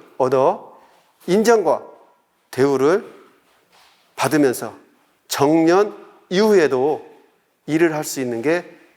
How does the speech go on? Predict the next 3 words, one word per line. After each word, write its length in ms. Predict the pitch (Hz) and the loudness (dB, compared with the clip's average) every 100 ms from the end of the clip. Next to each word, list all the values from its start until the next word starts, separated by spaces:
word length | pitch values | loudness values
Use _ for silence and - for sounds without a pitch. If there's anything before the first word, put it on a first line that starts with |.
| _ _ | _ _
전기 680 | - - 127 117 131 156 170 _ _ _ _ | -6 -4 -4 -4 -6 -6 -10 _ _ _ _
일입니다. 500 | - 117 107 101 104 - _ _ _ _ _ _ _ _ | -8 -6 -6 -8 -12 -14 _ _ _ _ _ _ _ _
최근에 640 | - 240 247 208 190 135 | -2 0 2 2 2 0